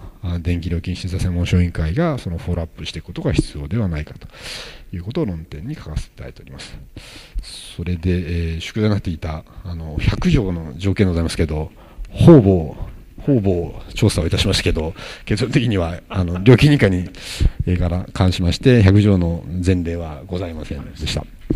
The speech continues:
そういう意味では、あの、今回もし百条の条件を付すことになれば、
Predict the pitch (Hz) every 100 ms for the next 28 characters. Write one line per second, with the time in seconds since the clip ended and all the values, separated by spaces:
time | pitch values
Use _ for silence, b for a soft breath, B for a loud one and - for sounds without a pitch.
0 | - - - - - - - 110 92 90
1 | B - 113 104 139 131 107 95 90 85
2 | 85 104 107 98 95 101 - 82 - -
3 | 87 87 92 92 90 95 82 82 82 -
4 | - - 90 87 104 180 160 80